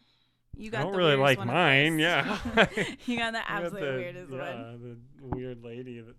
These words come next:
Speaker 2: teacher lady that told the story in a weird way.
Speaker 1: <laughs>
Speaker 2: And everyone was like, I remember everyone watching just like, "Oh my gosh, <laughs> she's crazy."
Speaker 1: I think it fits you.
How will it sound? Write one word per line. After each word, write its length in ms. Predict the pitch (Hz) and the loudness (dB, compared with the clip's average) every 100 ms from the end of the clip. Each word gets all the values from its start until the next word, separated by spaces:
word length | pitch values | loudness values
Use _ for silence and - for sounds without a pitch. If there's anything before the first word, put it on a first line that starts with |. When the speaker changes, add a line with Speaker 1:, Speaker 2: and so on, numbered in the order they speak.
| - | -20
Speaker 2:
teacher 280 | 131 135 131 | -18 -18 -18
lady 240 | 117 113 123 | -14 -8 -4
that 220 | 117 107 | -4 -4
told 340 | 120 117 120 | -10 -10 -12
the 80 | 113 | -14
story 400 | - 120 120 117 | -10 -8 -6 -8
in 80 | 113 | -10
a 40 | |
weird 240 | 110 113 107 | -8 -10 -10
way. 340 | 107 104 127 | -10 -10 -8
Speaker 1:
<laughs> 60 | - - - - - - - - - 117 | -8 -10 -16 -20 -20 -20 -20 -20 -20 -14
Speaker 2:
And 120 | 117 | -10
everyone 300 | 117 120 117 | -8 -6 -8
was 120 | 107 | -10
like, 280 | 110 107 - - - - - | -12 -14 -16 -20 -20 -20 -6
I 60 | 131 | -4
remember 260 | 139 139 127 | -2 -2 0
everyone 280 | 123 120 | 0 -2
watching 480 | 110 117 - 123 107 | -2 -4 -6 -8 -10
just 220 | 107 - 110 | -12 -14 -10
like, 240 | 104 101 | -10 -10
"Oh 180 | 113 104 | -14 -14
my 120 | 107 | -16
gosh, 320 | 123 - - - | -18 -16 -14 -10
<laughs> 180 | - - | -8 -8
she's 180 | 110 | -12
crazy." 520 | - 131 123 123 165 151 | -10 -10 -10 -8 -8 -6
Speaker 1:
I 80 | 240 | -6
think 180 | 220 202 | -6 -10
it 80 | 202 | -12
fits 220 | - - | -16 -16
you. 120 | 73 | -20